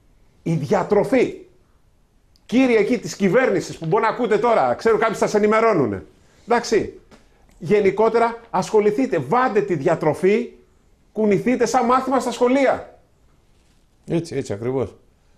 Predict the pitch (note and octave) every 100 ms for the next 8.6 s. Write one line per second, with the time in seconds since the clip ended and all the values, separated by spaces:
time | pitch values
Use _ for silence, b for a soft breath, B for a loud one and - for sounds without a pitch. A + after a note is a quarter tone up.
0 | _ _ _ _ D3+ D3+ C#3+ C4 C#4 C4
1 | C4 B3 A#3 A#3 C4 C4 A#3 - C#4 B3+
2 | A3+ A#3 A3 G3+ C4+ C4 F#3 C#3+ G3 -
3 | F3+ - - E3 A3 A3+ G#3+ G#3+ A#3+ -
4 | A3 G#3+ F#3 C#3+ D3 - D#3 - B3 -
5 | - D#3+ E3 C4 C#3+ B2+ A#2+ - b -
6 | D3 E3 E3+ A#3+ F3+ A2 C3 D3+ G#3 A3
7 | C3+ F#2+ - E3+ F3 D3 A3 G#3+ F#3+ F#3
8 | F3 E3+ E3+ F3 C3 -